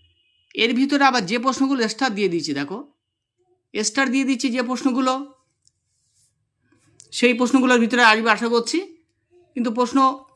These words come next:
সবগুলো তোমরা করে রেখো, পনেরো নম্বরের দুটো প্রশ্ন এখান থেকে অবশ্যই তোমরা, আহ, পেয়ে যাবে, অবশ্যই পাবে আশা করছি। আর আবার বলছি, চ্যানেলটা যদি তোমাদের ভালো লাগে আর আমার ভিডিওগুলো যদি তোমাদের উপকারে আসে,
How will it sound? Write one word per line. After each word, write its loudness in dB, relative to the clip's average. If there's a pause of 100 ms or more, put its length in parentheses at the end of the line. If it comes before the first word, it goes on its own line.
সবগুলো 0
তোমরা 0
করে -2
রেখো, 0
পনেরো -4
নম্বরের -2
দুটো -4
প্রশ্ন -6
এখান -6
থেকে -6
অবশ্যই -2
তোমরা, 0 (720)
আহ, -2
পেয়ে 2
যাবে, 0
অবশ্যই 2
পাবে 2 (840)
আশা -4
করছি। -6 (460)
আর -8
আবার 2
বলছি, -2 (480)
চ্যানেলটা 0
যদি -2
তোমাদের -2
ভালো -2
লাগে -2 (1300)
আর 4
আমার 2
ভিডিওগুলো 0
যদি 0
তোমাদের 0 (480)
উপকারে 2
আসে, 0